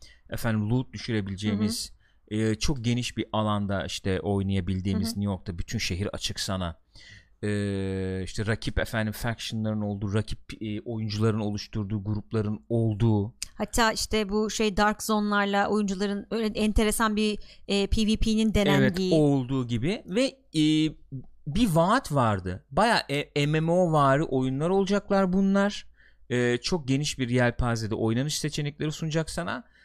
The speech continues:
Speaker 1: e, gibi ciddi vaatler vardı. Ve Destiny zaten çok sattı. Division'da bildiğim kadarıyla tarihin en çok ön sipariş edilen oyunu olmuştu.
Speaker 2: Hı hı.
Speaker 1: Öyle bir beklenti
Speaker 2: Çok
Speaker 1: vardı.
Speaker 2: güzel sunumlarla girdiler hakikaten.
Speaker 1: Aynen öyle.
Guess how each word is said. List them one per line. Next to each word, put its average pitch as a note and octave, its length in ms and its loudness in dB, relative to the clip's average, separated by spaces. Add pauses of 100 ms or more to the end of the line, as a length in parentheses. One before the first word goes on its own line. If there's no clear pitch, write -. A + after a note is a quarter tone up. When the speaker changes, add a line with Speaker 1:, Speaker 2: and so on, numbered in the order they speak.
(260)
Speaker 1:
e, A2+ 680 2 (280)
gibi E3+ 500 0 (340)
ciddi C#3 440 0
vaatler E3+ 420 4
vardı. B2+ 540 2 (220)
Ve D#3 180 0
Destiny G#3+ 400 2
zaten F3 420 0
çok - 240 -2
sattı. G#3 420 0
Division'da F3 520 2
bildiğim D3+ 280 0
kadarıyla D3 340 2
tarihin E3 420 2
en G3+ 140 0
çok E3 280 -2
ön E3 160 4
sipariş C#3+ 480 0
edilen D#3+ 220 0
oyunu C3 280 4
olmuştu. G2 420 0
Speaker 2:
Hı - 920 -6
hı. - 20 8
Speaker 1:
Öyle F#3 160 4
bir F#3+ 100 0
beklenti D3 500 0
Speaker 2:
Çok - 80 2
Speaker 1:
vardı. F#2+ 100 4
Speaker 2:
güzel C4 180 2
sunumlarla F#3 540 -4
girdiler E3+ 360 -6
hakikaten. E3+ 400 -8
Speaker 1:
Aynen A2 300 -2
öyle. F2+ 220 -8